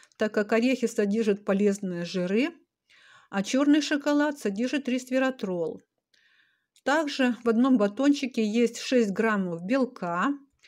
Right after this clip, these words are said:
тридцать семь миллиграммов кальция, железа и калия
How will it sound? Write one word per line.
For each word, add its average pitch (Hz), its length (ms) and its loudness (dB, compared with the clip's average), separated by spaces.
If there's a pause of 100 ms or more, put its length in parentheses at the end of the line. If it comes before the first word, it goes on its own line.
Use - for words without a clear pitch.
(220)
тридцать 277 400 -2
семь 254 240 0
миллиграммов 220 640 -2
кальция, 202 760 -2 (480)
железа 220 800 2 (640)
и 269 240 4 (180)
калия 285 600 2